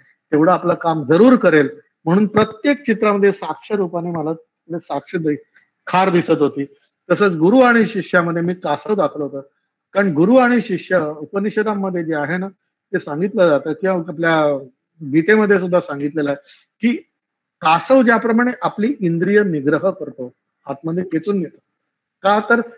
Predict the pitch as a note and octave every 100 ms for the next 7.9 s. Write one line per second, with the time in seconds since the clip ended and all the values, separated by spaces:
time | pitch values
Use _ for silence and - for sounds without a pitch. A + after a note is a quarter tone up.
0 | _ - C#3 D3 F3+ F#3+ A3 A3 E3 E3
1 | F3+ F#3 F3+ - G#3+ D3+ C#3 D3+ - G3
2 | F3+ C3+ C3 B2+ _ _ _ _ E3 F#3
3 | G3+ F#3 G3 G3+ A3+ D#3+ - F3+ F#3+ E3
4 | C#3+ D3+ D#3 E3+ D#3+ D3+ F3 C3+ C3+ B2
5 | - F3+ F3+ G#3+ G#3+ F#3 - - F3+ D#3+
6 | C3+ C#3+ C#3+ E3+ B2 _ _ _ _ E3+
7 | - E3 F3 - D3 - F3+ F3+